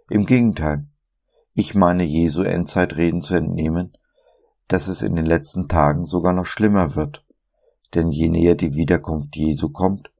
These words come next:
umso heftiger wird der Feind um sich schlagen.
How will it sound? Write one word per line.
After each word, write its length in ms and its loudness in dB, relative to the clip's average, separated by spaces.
umso 340 -2
heftiger 640 -4
wird 160 -4
der 120 -2
Feind 540 -2
um 240 0
sich 220 -4
schlagen. 560 -4